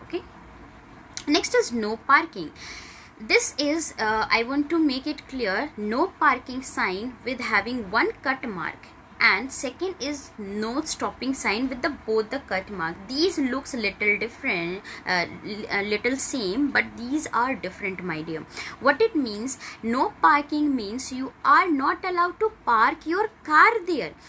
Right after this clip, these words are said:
but you can stop your car for a moment so that who is sitting in the car, they can come out. Okay, and, uh, the, the car can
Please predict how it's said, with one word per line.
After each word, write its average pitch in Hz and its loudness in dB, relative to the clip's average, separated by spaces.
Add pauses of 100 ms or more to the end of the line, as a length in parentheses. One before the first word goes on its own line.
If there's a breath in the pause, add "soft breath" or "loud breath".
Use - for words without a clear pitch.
(160 loud breath)
but 330 -2
you 294 -4
can 403 -4
stop 330 0
your 359 0
car 240 4
for 262 -2
a 349 6
moment 233 0
so 311 0
that 277 4 (240)
who 240 -8
is 294 -6
sitting 302 -2
in 349 6
the 285 0
car, 226 4
they 220 -4
can 311 -4 (100)
come 403 4
out. 190 2 (360 loud breath)
Okay, - -2
and, 262 6 (460 loud breath)
uh, 220 4
the, 196 -4 (180)
the 262 -4
car 262 6
can 349 0